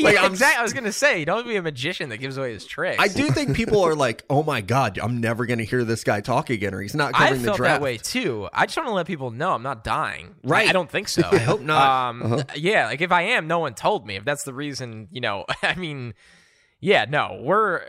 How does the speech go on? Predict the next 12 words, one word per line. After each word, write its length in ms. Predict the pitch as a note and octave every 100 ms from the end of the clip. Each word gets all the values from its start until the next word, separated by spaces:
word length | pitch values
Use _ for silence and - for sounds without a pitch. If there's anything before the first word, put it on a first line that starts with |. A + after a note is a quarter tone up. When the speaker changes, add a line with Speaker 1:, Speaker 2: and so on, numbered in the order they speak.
| -
Speaker 2:
we're 140 | C#3+ F3
not 200 | G#3 C3+
going 300 | D3+ D#3+ B2
anywhere. 600 | G2 F#2 F#2+ F#2 G#2+ C3
I 120 | D3+ D#3+
just 260 | F3 E3+
think 380 | - E3 C#3 - _ _ _ _
there 240 | - E3 E3+
is 100 | D3
a 60 | C#3+
certain 400 | - E3 C#3+ B2+
cadence 760 | - - D#3 B2 F#2+ - -